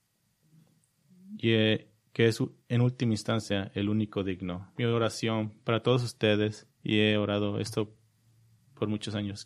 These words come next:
que es que vean las oportunidades que tienen alrededor de ustedes para evangelizar, que sean valientes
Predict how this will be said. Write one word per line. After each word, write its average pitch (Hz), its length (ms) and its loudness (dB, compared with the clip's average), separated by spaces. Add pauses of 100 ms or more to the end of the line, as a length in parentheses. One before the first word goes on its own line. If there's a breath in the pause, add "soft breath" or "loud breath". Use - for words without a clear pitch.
que 107 160 -8
es 101 100 -8
que 113 140 0
vean 107 320 -2 (1300 soft breath)
las 117 240 -2
oportunidades 117 420 0
que 113 80 0
tienen 117 420 0 (260)
alrededor 107 320 0
de 117 60 0
ustedes 113 240 -2
para 107 460 0 (220)
evangelizar, 104 680 -2
que 117 120 -4
sean 117 280 2
valientes 110 880 -2